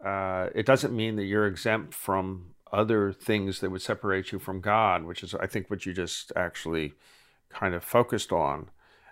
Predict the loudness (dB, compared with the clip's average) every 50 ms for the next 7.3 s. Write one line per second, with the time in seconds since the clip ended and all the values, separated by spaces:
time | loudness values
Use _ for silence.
0 | _ 4 8 10 10 10 8 4 -2 _ -10 -8 -6 -2 -2 0 2 6 8 10
1 | 10 10 8 8 4 2 0 -4 -8 -8 -8 -8 -8 -8 -12 -16 -18 -20 _ _
2 | _ _ _ _ _ _ _ _ _ _ _ _ -20 -20 -16 _ -2 0 2 2
3 | 4 4 4 4 4 2 2 0 0 2 2 2 2 0 -2 -4 0 0 0 0
4 | 0 -4 -8 -12 _ _ _ _ _ -6 -6 -6 -6 -8 -8 -8 -12 -16 -12 _
5 | -6 -4 -4 -4 -6 -6 -4 -2 2 2 4 4 2 0 0 -2 -4 -4 -4 -4
6 | -6 -4 -2 0 2 2 2 0 -2 -8 -10 -6 -2 -2 -2 -2 0 0 2 2
7 | 2 2 0 -2 -8